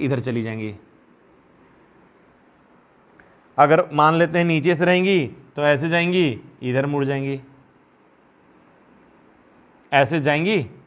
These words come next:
और ऐसे मुड़ जाएंगी। तो इसको क्या बोलेंगे, डाइवर्ज होना। क्या बोलेंगे इसको, डाइवर्ज होना। इसलिए कॉन्वेक्स मिरर को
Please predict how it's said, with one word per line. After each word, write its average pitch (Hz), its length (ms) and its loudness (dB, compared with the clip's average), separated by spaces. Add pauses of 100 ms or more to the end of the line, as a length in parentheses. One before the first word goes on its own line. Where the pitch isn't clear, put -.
(760)
और 202 240 4 (640)
ऐसे 156 300 2 (1040)
मुड़ 160 180 0
जाएंगी। 143 320 0
तो - 260 -6
इसको 185 180 0
क्या 190 180 6
बोलेंगे, 190 380 -2 (240)
डाइवर्ज 156 600 2
होना। 113 260 -8 (920)
क्या 175 100 6
बोलेंगे 185 260 0
इसको, 240 240 2 (420)
डाइवर्ज 151 560 4
होना। 123 260 -8 (320)
इसलिए 190 480 0 (260)
कॉन्वेक्स 175 540 0
मिरर 170 260 2
को 180 220 0